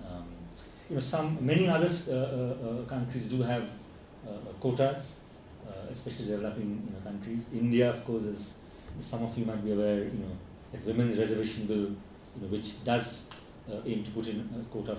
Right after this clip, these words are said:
for, or a reservation for women, uh, uh, uh, in, in Parliament, hasn't passed through for various reasons. You know, there's been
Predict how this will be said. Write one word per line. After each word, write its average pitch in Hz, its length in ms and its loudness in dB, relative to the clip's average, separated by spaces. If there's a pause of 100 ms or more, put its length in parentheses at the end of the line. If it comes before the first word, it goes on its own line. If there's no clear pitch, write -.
for, 101 160 -4
or 98 300 -6 (180)
a 95 40 -10
reservation 95 440 -6
for 92 80 -8
women, 95 280 -6 (760)
uh, 107 40 -6
uh, 92 100 -4
uh, 90 640 -8 (160)
in, - 60 -6
in 98 280 -6
Parliament, 98 360 -4
hasn't 123 480 2
passed - 320 -4
through 104 120 -2
for 101 100 -6
various 98 400 -2
reasons. 90 380 -2
You 85 60 -4
know, 85 100 -6
there's 85 120 -6
been 85 280 -10